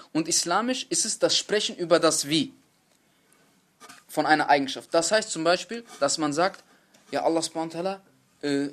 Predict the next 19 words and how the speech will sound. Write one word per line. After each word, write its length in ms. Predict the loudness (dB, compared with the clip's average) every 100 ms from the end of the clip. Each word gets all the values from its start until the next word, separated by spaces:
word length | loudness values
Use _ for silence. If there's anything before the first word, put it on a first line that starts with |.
| -6
steigt 460 | -2 2 0 -2
über 220 | -6 -2
seinen 280 | -2 -2 -6
Thron 320 | -4 -2 -2 -6 _ _ _ _ -10
oder 380 | 0 2 2
hat 140 | 0 -2
sich 120 | -4
über 140 | -6
den 180 | -4 -6
Thron 240 | -4 -6 -4
erhoben, 400 | -4 -4 -4 -6
hat 120 | -10
Istiwa 340 | -8 -2 -2
gemacht. 220 | -2 -6 -10
Wie 240 | -4 -4
hat 160 | -4 -8
er 60 |
das 180 | -8 -8
gemacht? 200 | -12 -16